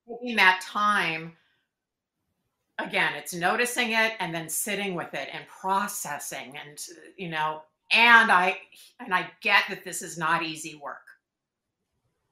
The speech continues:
And it's gonna keep showing up. And there's something, there's a, there's, there's an opportunity that that voice is presenting if you're willing to hear it.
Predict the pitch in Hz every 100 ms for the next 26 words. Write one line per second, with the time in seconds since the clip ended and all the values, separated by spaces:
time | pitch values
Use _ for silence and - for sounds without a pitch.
0 | _ _ 180 175 180 - 220 - 202 190
1 | - 190 175 165 147 139 - - 165 165
2 | 165 - 196 196 226 214 220 185 185 185
3 | 165 165 175 180 165 - - _ _ _
4 | _ _ _ - 214 202 202 202 - 226
5 | - - 240 269 277 208 170 170 170 -
6 | 165 - 160 165 170 190 190 - 165 -
7 | 196 175 160 156 139 143 - _ _ _
8 | _ _ 180 196 180 185 185 185 185 185
9 | 180 185 - _ _ - 170 143 - -